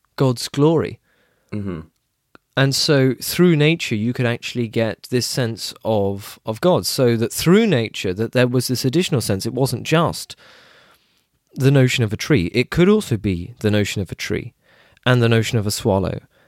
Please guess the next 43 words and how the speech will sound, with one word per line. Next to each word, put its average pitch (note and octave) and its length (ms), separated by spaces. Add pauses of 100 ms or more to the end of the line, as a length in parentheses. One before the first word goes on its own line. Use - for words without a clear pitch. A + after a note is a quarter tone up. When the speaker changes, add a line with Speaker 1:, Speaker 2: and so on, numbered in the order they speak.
(120)
Speaker 1:
and A#2+ 160
the A#2 60
notion A2+ 340
of, G#2 380 (160)
uh, F2+ 380 (100)
a A2 80
babbling G#2 500
brook G2 460 (420)
and G2+ 380
of G#2+ 180
a G#2 40
sunset. - 760 (240)
Speaker 2:
Mm-hmm. G2+ 320
Speaker 1:
But C#3 200
you D#3 100
would D#3 100
also E3+ 400
get B2 220
this A#2+ 160
greater C#3 360
sense A2 520
of, F#2 440
say, A#2 240
omnipotence, A#2+ 1000
omniscience, A#2 680
eternality. A2 520
Speaker 2:
But - 80
you B3 60
don't, A#3+ 240
but F3 140
you F#3+ 120
also F#3 200
don't A2+ 200
need G2 240
that F2 220
sense D#2 380
for D#2+ 480
it F#2+ 160
to F2+ 100
be D2+ 60
beautiful, D2+ 500 (240)
right? G#2 140 (500)
Speaker 1:
Mm. D3 320